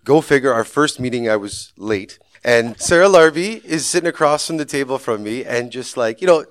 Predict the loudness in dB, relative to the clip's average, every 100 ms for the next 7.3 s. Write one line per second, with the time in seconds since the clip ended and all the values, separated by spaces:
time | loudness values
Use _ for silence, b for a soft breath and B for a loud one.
0 | 0 2 6 8 8 6 2 -6 -4 0
1 | 2 0 -2 -4 -4 -6 -12 -12 -12 -12
2 | -12 -12 -12 -14 -12 -12 -12 B B B
3 | B -20 -8 -4 -2 -4 -10 -12 -8 -8
4 | -8 -20 -20 -20 -12 -2 -2 0 -2 0
5 | 2 2 0 -10 -14 -12 -2 4 4 4
6 | 0 -2 -4 0 0 0 B B B 0
7 | 6 8 6